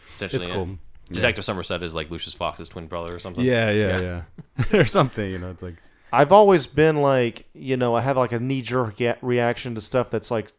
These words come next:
Speaker 3: overly dark, and
Speaker 1: Mm.
Speaker 3: sometimes I'm not a huge Fincher fan,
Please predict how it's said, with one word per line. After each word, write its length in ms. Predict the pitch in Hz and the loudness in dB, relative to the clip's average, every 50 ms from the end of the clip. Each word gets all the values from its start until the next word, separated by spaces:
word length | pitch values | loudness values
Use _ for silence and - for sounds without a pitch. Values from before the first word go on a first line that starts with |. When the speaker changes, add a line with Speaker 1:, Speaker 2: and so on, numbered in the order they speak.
| _ _ | _ _
Speaker 3:
overly 400 | 143 139 135 110 120 123 123 120 | 4 4 4 4 2 0 0 0
dark, 480 | 110 107 123 117 120 123 131 127 - - _ - | 2 4 6 6 8 6 6 4 0 -6 _ -6
and 140 | 123 110 | -6 -4
Speaker 1:
Mm. 20 | 98 | -2
Speaker 3:
sometimes 460 | 92 135 127 - - 127 127 120 107 | 0 0 0 0 0 0 0 0 0
I'm 100 | 123 117 | -2 -2
not 140 | 117 120 117 | -2 -2 -2
a 40 | 113 | -2
huge 560 | 101 - - 135 139 147 151 151 151 143 - - | -4 -8 -6 -4 0 0 2 2 0 0 -4 -8
Fincher 520 | - - - 147 151 151 - - 170 156 | -8 -2 0 0 2 2 0 0 0 0
fan, 440 | - 175 175 175 180 180 185 185 | 0 0 0 0 0 -2 -4 -6